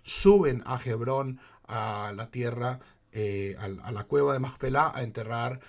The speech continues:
a Jacob. Y finalmente los hermanos se preocupan de que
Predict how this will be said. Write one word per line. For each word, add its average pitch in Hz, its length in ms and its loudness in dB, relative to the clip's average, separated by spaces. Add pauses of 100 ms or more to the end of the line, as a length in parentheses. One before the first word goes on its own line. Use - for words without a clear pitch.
(180)
a 110 120 -4
Jacob. 110 440 -8
Y 147 80 -12
finalmente 208 720 0
los 147 200 -2
hermanos 139 380 -4
se 175 120 -4
preocupan 151 680 -4 (320)
de 139 300 0
que 147 380 -2